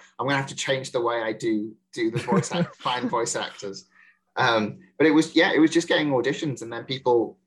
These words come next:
Speaker 1: um, uh, yeah, just sent them in. I listened through them, and yeah, th-, th-, there were re-, a lot of really good auditions, but I'm really happy with the voice actors we ended up with.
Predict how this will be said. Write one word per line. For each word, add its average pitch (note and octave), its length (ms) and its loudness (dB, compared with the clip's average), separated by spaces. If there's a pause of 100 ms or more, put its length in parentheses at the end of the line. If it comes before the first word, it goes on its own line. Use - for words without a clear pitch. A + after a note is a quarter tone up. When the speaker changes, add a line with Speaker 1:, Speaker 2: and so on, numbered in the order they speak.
Speaker 1:
um, G#2+ 540 0 (1400)
uh, A#2+ 240 2
yeah, C3+ 180 2
just B2 200 -4
sent A#2+ 260 -4
them A#2 140 -4
in. B2+ 200 -2
I G#2 120 -4
listened G#2+ 380 -4
through A#2 220 -2
them, B2 300 -4 (460)
and G#2+ 320 -4 (880)
yeah, A#2 400 -4
th-, B2 180 0
th-, C3+ 200 0
there D3+ 80 2
were D#3+ 180 2
re-, C3+ 280 0
a C3 60 0
lot C#3+ 260 0
of A#2 100 -10
really C3+ 340 -4
good A#2 180 -4
auditions, A2 580 -8 (100)
but G#2+ 280 0 (600)
I'm A2 220 -4
really A#2+ 240 2
happy G#2+ 300 -4
with G2+ 160 -4
the G2+ 80 -12
voice G#2 240 -2
actors F#2+ 240 -10
we G2+ 80 -8
ended G2 180 -8
up F#2 140 0
with. - 360 -6